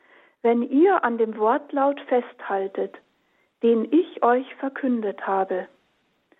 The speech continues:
Oder habt ihr den Glauben vielleicht unüberlegt angenommen?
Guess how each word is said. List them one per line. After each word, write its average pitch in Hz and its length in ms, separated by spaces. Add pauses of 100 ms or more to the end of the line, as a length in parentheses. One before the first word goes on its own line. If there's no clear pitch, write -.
(320)
Oder 240 260
habt 302 220
ihr 302 80
den 254 200
Glauben 269 580
vielleicht 220 600 (280)
unüberlegt 240 920
angenommen? 202 800